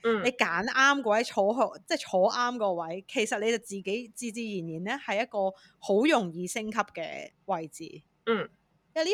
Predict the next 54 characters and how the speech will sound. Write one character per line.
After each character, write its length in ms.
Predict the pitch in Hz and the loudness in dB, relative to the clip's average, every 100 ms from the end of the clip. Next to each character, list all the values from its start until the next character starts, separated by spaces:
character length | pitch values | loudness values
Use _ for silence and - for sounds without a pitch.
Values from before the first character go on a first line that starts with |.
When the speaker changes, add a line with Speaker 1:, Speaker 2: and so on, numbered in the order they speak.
| 415 | 2
Speaker 2:
行 260 | 226 170 | 2 0
係， 440 | 147 202 180 175 175 - _ _ _ | -2 0 0 -2 -8 -20 _ _ _
誒， 540 | 180 170 160 160 165 - _ _ | -4 -2 -4 -6 -10 -16 _ _
好 240 | - 214 | -2 0
奇 180 | 339 196 | 2 0
怪， 220 | 185 165 | 0 -2
即 100 | 190 | 0
係 80 | 254 - | -4 0
大 160 | 196 180 | 0 2
家 200 | 214 240 | 2 2
對 300 | 240 190 180 | 4 4 2
保 160 | 175 175 | -2 -2
險 220 | 208 196 | -2 -2
行 160 | 208 160 | -4 -6
業 120 | 160 | -10
其 120 | - | -10
實 120 | 156 151 - _ | -10 -12 -14 _
大 120 | - 170 | -6 -4
家 100 | 202 | -4
認 240 | 208 160 | -4 -8
識 60 | 180 | -10
嘅 100 | 165 | -8
就 120 | 160 | -10
淨 160 | 156 143 | -10 -10
係 120 | 151 | -8
agent 460 | - 170 170 - - | -4 -2 -4 -8 -12
啦。 300 | - - 160 - | -16 -16 -12 0
Speaker 1:
嗯。 240 | 226 185 - _ _ _ | 0 0 -10 _ _ _
Speaker 2:
咁 140 | - 277 | -6 -2
但 160 | 269 208 | 0 0
係 40 | |
實 140 | 190 175 | -2 -2
際 160 | 190 | -2
喺 100 | 196 214 | 0 0
個 60 | |
back 200 | 214 226 | 2 2
office 400 | 202 220 214 - 160 | 2 2 0 -6 -6
裏 40 | |
邊 240 | 160 156 | -6 -12
係 340 | 160 185 160 156 | -8 -6 -6 -6
養 220 | 175 160 | -6 -4
緊 100 | 180 | -6
好 240 | 202 180 156 | -4 -4 0
多 160 | 190 | 0
人， 160 | 160 151 | 0 -6
因 80 | 190 | -6
為 120 | 185 | -4
喺 160 | 170 170 | -4 -4
香 180 | 202 202 | -6 -4
港， 260 | 165 185 - _ _ _ - | -6 -8 -12 _ _ _ -4
喺 140 | 208 | -4
香 180 | 208 220 | -2 -4
港 180 | 208 | -4
呢 60 | 165 | -2